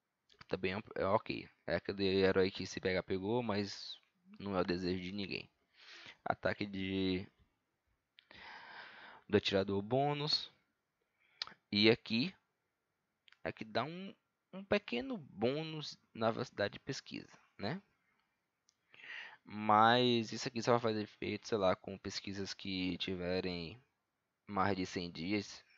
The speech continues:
E aí vai te dar um efeito interessante. Mas acho que nem isso, sabia? Eu usei o bônus numa pesquisa de cem dias. Com, com cento e trinta e, cento e setenta e poucos dias, eu usei o bônus de, de dez por cento e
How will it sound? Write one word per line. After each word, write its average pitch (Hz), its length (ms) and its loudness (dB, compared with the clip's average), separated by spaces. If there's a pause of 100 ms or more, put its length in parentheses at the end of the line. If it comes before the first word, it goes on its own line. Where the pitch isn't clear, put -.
(140)
E 85 140 -4
aí 92 160 2
vai 92 160 0
te - 240 -14
dar 87 140 2
um 87 40 -2
efeito 87 360 -4
interessante. 82 680 -4 (400)
Mas 95 200 -8
acho 101 200 -2
que - 80 -6
nem 123 220 0
isso, 92 120 -4
sabia? 98 260 -4 (880)
Eu - 120 -4
usei 98 180 2
o 90 40 0
bônus 95 600 -4
numa 101 160 -4
pesquisa 98 320 -2
de 92 80 -2
cem 92 180 -4
dias. 92 600 0 (300)
Com, 87 600 -8 (220)
com 104 80 -2
cento 113 220 -2
e - 40 -8
trinta 110 320 -2
e, 101 100 -4 (200)
cento 120 300 -2
e - 20 -20
setenta 107 360 -4
e 107 40 -4
poucos 98 320 -6
dias, 104 560 -4
eu - 60 -12
usei 101 200 -4
o 95 80 -2
bônus 95 280 -4
de, 90 340 -6
de 98 120 -6
dez 95 240 0
por 107 120 -12
cento 101 360 -6
e 104 300 -6